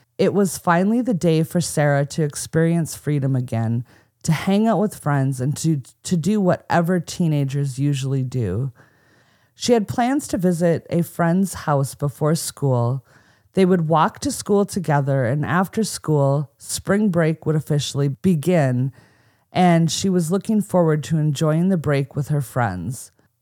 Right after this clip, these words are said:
When Sarah woke up that morning, her stepbrothers, David and Dean, were home. Jim's friend Brian was also there. Her mother, Marie, had gone to a funeral in Chippewa Falls.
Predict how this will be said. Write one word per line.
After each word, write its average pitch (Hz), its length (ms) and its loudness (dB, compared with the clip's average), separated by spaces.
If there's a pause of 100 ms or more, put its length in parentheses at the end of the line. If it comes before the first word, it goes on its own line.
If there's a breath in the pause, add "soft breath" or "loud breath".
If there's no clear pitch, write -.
When 185 200 4
Sarah 233 400 2
woke 190 300 0
up 175 180 -2
that 175 160 0
morning, 139 480 2
her 139 180 -2
stepbrothers, 190 880 0 (180)
David 175 460 0
and 220 200 4
Dean, 147 420 0
were 151 140 0
home. 139 520 0 (460 soft breath)
Jim's 190 340 2
friend 214 380 0
Brian 147 460 2
was 151 160 0
also 143 400 -2
there. 113 440 -2 (340)
Her 190 140 4
mother, 190 340 2
Marie, 165 500 2
had 147 260 0
gone 151 280 0
to 208 160 -2
a 190 60 0
funeral 151 520 0
in 135 160 -2
Chippewa 170 560 -2
Falls. 131 640 -4